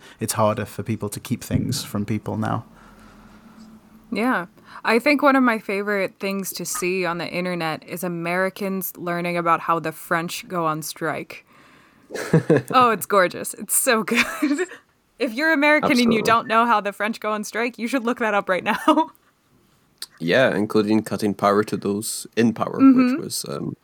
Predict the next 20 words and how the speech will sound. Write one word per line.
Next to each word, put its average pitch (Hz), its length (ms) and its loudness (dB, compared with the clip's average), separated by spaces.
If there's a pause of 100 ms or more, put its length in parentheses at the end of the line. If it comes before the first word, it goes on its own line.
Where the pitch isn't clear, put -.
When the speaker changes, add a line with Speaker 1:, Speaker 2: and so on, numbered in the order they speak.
(180)
Speaker 3:
a, - 180 -14
a - 20 -16
technique - 420 -4
Speaker 2:
And, 381 240 4
Speaker 3:
which 311 100 0
Speaker 1:
I 113 60 2
love 107 220 4
Speaker 2:
and - 100 4
Speaker 1:
that. - 180 2
Speaker 2:
even 320 400 2
Speaker 3:
in, - 160 -2 (120)
in 50 320 0
Speaker 2:
setting 330 440 0
up, 320 220 2
like, 269 180 -2
full-ass 294 720 2
grills 233 920 0 (680)
on 262 380 6
Speaker 3:
Mm-hmm. 247 280 4
Speaker 2:
the, 254 360 2